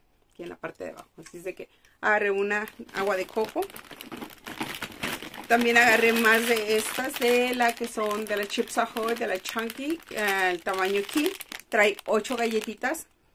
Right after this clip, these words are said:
en el paquete. Estas están perfectas para dárselas a mi esposo en su lonche o a mi hijo también.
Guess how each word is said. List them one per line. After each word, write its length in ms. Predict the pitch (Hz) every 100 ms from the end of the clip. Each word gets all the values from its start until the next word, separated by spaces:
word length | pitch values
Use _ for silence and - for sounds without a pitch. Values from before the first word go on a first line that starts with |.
| _ -
en 140 | 202
el 100 | 220
paquete. 500 | 254 247 233 - 302 - - - -
Estas 400 | 208 202 226 -
están 360 | - 208 196 - -
perfectas 560 | - 208 - 214 - 240 -
para 400 | 233 233 240 247 - _ _ -
dárselas 580 | - 196 202 208 220 214
a 60 | 208
mi 120 | 208
esposo 540 | 196 - 202 196 214
en 200 | 196 190
su 200 | 185 190
lonche 480 | 180 220 240 240 254 233 233 233
o 160 | - 185
a 40 |
mi 260 | 185 185 208
hijo 160 | 220
también. 420 | 240 220 214 240